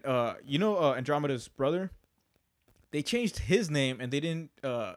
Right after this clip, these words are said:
and they didn't translate, or they translated his special.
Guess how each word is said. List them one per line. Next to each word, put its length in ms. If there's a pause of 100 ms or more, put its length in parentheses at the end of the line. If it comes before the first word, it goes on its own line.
and 120
they 80
didn't 180
translate, 500
or 140
they 160
translated 540
his 180
special. 440